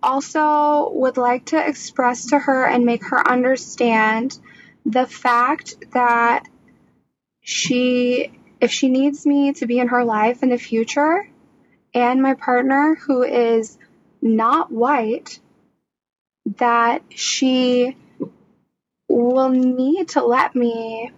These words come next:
share this information with the family regardless of how they feel about it. And this situation is not about her.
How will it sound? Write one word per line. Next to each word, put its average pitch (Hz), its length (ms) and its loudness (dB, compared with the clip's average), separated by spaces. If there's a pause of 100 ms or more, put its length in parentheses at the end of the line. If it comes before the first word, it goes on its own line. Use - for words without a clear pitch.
(140)
share 269 300 0
this 269 220 0
information 240 600 0
with 226 200 -4
the 226 80 2
family 220 480 -2
regardless 226 640 0
of 220 160 0
how 214 180 0
they 214 160 -2
feel 214 300 -6
about - 320 0
it. - 260 -2 (1300)
And 214 760 0 (600)
this 240 160 2
situation 247 600 2
is 220 100 0
not 214 180 2
about 208 280 2
her. - 440 0